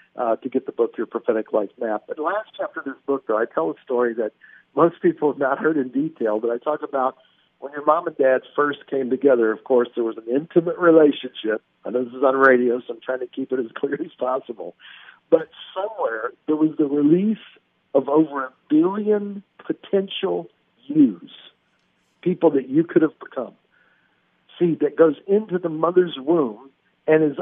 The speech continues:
on a mission. There's actually a, uh, uh, a mission there to find an egg. You've got, uh,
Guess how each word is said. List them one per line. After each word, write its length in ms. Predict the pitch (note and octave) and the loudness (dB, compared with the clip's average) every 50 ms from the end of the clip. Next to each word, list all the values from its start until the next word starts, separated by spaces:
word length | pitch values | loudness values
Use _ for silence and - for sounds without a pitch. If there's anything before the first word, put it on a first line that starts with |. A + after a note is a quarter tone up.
| - | -2
on 160 | E3 F3+ F#3+ | -2 -2 0
a 140 | G3 F#3 F3 | 0 0 -2
mission. 420 | D#3 D#3+ G3 B3 B3 - - - - - | 0 0 0 0 0 -2 -8 -14 -16 -14
There's 160 | B2 A#2+ - | -14 -10 -6
actually 800 | - D#3+ E3+ - - - E3+ D#3+ D#3 D3+ D3 D3 D3 D3 D3+ - - | -8 -8 -8 -10 -14 -16 -16 -16 -6 -4 -2 0 0 -2 -4 -6 -6
a, 60 | C3+ | -4
uh, 300 | C#3 C3 B2 A#2+ A#2+ A#2+ - - C3+ B2+ B2+ | -2 -2 -2 -2 -4 -6 -8 -12 -12 -8 -6
uh, 140 | A#2+ A#2+ - - - | -6 -6 -8 -6 -4
a 60 | C#3 C#3+ | -6 -4
mission 380 | D#3 G#3+ C4+ - - C#3 B2 A2 | -2 -2 -4 -2 -2 -4 -4 0
there 220 | A2 A2 A#2 C3+ | 2 2 2 4
to 120 | - D3+ - | 2 0 0
find 280 | - E3 F3 G3 G3+ | 2 2 2 2 0
an 100 | - A3+ - A2+ - - | -4 -4 -4 -4 -6 -8
egg. 100 | - - _ _ _ _ _ _ _ _ _ _ _ _ _ | -14 -18 _ _ _ _ _ _ _ _ _ _ _ _ _
You've 240 | - D3+ E3+ E3+ - | 0 4 4 4 6
got, 320 | - D#3+ C#3 F3 - - | 4 4 4 4 2 2
uh, 360 | E3+ D3 C3+ C3 B2+ B2 B2+ | 4 4 6 6 4 4 2